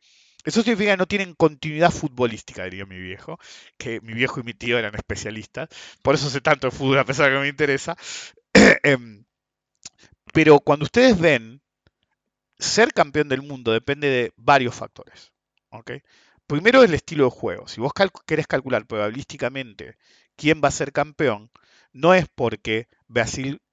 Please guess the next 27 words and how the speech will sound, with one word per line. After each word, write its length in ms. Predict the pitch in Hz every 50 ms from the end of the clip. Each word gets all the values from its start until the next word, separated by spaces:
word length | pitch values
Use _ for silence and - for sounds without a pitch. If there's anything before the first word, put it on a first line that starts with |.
| _ _ _
ganó 440 | 113 117 110 107 117 113 113 - - _
cinco 500 | - - - 135 120 117 110 - 92 82
veces. 440 | 98 95 - - - - - - _ _
Tenés 220 | - 131 156 185
que 100 | - 220
tomar 240 | - 180 156 156 151
estilo 300 | 147 - - 147 123 120
de 80 | 110 104
juego. 280 | - - 98 92 -
Si 160 | - - - 160
vos 140 | 185 233
tomar 220 | - 302 208 202 175
estilo 320 | - - - 151 135 123
de 40 | 101
juego, 440 | - - 147 160 190 190 165 135 - _ _ _ _ _ _ _ _
tendrías 320 | - 110 107 127 156 156 143
que 80 | 143
tomar 300 | - 123 120 127 127 123
del 180 | 123 117 117 117
noventa 360 | 120 120 139 147 147 127 123
en 60 | 107
adelante. 560 | 92 87 80 64 57 50 _ _ _ _ _ _ _ _ _ _ _ _ _ _ _ _ _ _
Entonces, 220 | _ - 120 117
Brasil 300 | 120 120 117 - 139 135 127
ganó 180 | 117 117 110
dos 140 | 107 110 120
veces, 320 | 156 185 170 - 202 196